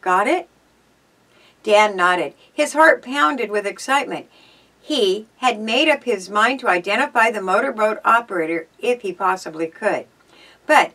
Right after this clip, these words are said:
he couldn't forget about Eddie and the revolver in the paper bag. Somehow he had a feeling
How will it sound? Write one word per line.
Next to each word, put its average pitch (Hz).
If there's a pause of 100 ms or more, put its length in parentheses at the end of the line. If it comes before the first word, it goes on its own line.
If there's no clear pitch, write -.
(140)
he 269
couldn't 339
forget 302
about 220
Eddie 262
and 226
the 240 (140)
revolver 269
in 277
the 208
paper 262
bag. 226 (440)
Somehow 277
he 240
had 233 (420)
a 247
feeling 226